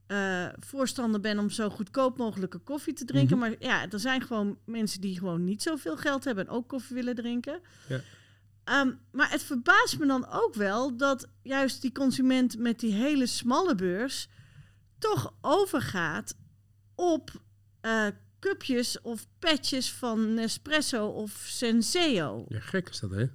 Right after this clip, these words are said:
Speaker 2: Ja.
Speaker 1: Eh, klopt dat dan dat, dat, dat eigenlijk een onhandige zet is? Want is filterkoffie, eh, echt goedkoper dan dat?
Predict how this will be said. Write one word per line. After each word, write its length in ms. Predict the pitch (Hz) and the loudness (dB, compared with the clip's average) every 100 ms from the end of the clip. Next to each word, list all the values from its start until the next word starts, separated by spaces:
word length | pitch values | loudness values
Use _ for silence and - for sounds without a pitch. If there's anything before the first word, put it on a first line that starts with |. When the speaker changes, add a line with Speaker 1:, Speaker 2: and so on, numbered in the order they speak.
| - - - | -8 -14 0
Speaker 2:
Ja. 320 | 131 117 143 - _ _ _ _ _ _ | 2 2 -2 -8 _ _ _ _ _ _
Speaker 1:
Eh, 100 | 285 311 - - - | -2 -2 -4 -12 -2
klopt 260 | 427 494 | 0 2
dat 240 | 370 302 - | 2 0 4
dan 420 | 311 269 240 190 - _ _ - _ _ _ - - | 4 6 4 0 -12 _ _ -20 _ _ _ -20 -20
dat, 260 | - 254 233 - - | -8 -2 -2 -4 -14
dat, 420 | 208 247 233 214 - | -4 2 2 0 -6
dat 200 | 220 208 | -4 -2
eigenlijk 340 | 262 240 220 233 | 0 0 -2 -4
een 60 | 208 | -2
onhandige 460 | 220 233 214 190 | 0 2 0 -2
zet 300 | 185 262 226 | -2 -2 -2
is? 200 | 208 190 | -2 -2
Want 280 | 208 196 190 - | -2 -4 -4 -6
is 160 | 254 | -8
filterkoffie, 920 | - 349 339 311 339 311 311 294 294 - _ _ _ _ _ _ _ _ _ | -4 -6 -6 -8 -10 -6 -2 -2 -4 -10 _ _ _ _ _ _ _ _ _
eh, 300 | 254 240 226 - - _ | 2 2 2 -6 -20 _
echt 260 | 254 247 - | -8 -8 -6
goedkoper 560 | 226 - 269 262 254 | -8 0 0 0 -2
dan 440 | 226 233 233 226 208 | -2 0 0 -2 -4
dat? 440 | 214 302 - - | -4 -4 -4 -12